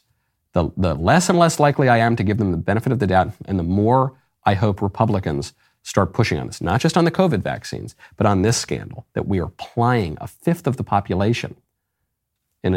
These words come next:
in certain cases, at least thirteen percent, with very expensive,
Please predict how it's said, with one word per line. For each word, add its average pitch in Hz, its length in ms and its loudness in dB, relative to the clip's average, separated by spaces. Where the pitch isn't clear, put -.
in 85 240 0
certain 67 340 -4
cases, - 300 -6
at 82 80 0
least 135 300 0
thirteen 90 340 -2
percent, - 400 -6
with 101 160 2
very 87 600 0
expensive, - 880 -6